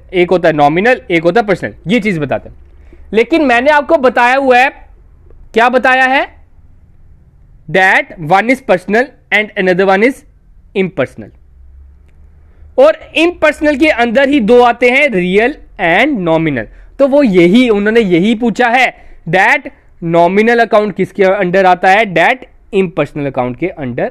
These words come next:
आता है। One hundred three question,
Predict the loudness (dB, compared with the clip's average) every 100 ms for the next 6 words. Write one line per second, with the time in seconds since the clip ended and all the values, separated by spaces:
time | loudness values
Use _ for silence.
0 | -8 -10 -6 -8 -8 -14 -20 -20 -20 -20
1 | -20 -20 -20 _ -20 -20 -20 -20 -20 -20
2 | -20 -20 -20 -20 -20 _ -20 -20 -20 -20
3 | -16 -2 0 2 0 -2 0 0 2 0
4 | 0 -2 -2